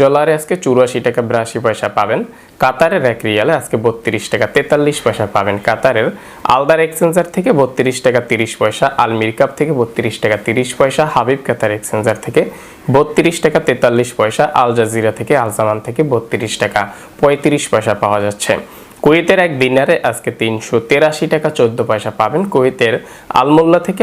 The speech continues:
আলমোজাইনি থেকে, আলনাদা থেকে, কুয়েত বাহরাইন এক্সচেঞ্জার থেকে, লুলু এক্সচেঞ্জার থেকে তিনশো তেরাশি টাকা চোদ্দ পয়সা দিচ্ছে। ইতালিয়ান এক ইউরোতে আজকে একশো আঠাইশ টাকা বাহাত্তর পয়সা পাবেন। ওয়েস্টার্ন ইউনিয়ন থেকে ইতালিয়ান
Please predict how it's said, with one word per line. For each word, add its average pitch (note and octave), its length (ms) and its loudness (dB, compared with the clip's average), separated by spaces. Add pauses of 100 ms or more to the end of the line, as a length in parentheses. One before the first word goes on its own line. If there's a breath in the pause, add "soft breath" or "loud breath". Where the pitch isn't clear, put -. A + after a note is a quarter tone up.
(100)
আলমোজাইনি B2+ 560 0
থেকে, A#2+ 240 0
আলনাদা G#2+ 300 0 (100)
থেকে, B2 140 0 (120)
কুয়েত B2 280 2
বাহরাইন A2+ 340 0
এক্সচেঞ্জার G#2+ 440 -2
থেকে, B2+ 160 0 (100)
লুলু C#3 300 4
এক্সচেঞ্জার A2 460 -2
থেকে A#2 180 0 (440 loud breath)
তিনশো D#3+ 320 2 (100)
তেরাশি A#2+ 420 0
টাকা A2+ 160 -2 (120)
চোদ্দ A2 200 0 (120)
পয়সা A2 300 0
দিচ্ছে। - 300 -2 (760 loud breath)
ইতালিয়ান A3+ 480 4
এক G#3+ 160 -4
ইউরোতে A#2+ 400 2
আজকে C#3+ 260 -4
একশো B2 200 -2 (200)
আঠাইশ F#3 300 -2 (120)
টাকা F#3 180 0 (100)
বাহাত্তর A#2+ 400 -4
পয়সা G#2+ 300 -2
পাবেন। G#2+ 220 -2 (140)
ওয়েস্টার্ন C#3+ 440 4
ইউনিয়ন D3 340 4
থেকে E3 140 0 (120)
ইতালিয়ান B2+ 320 2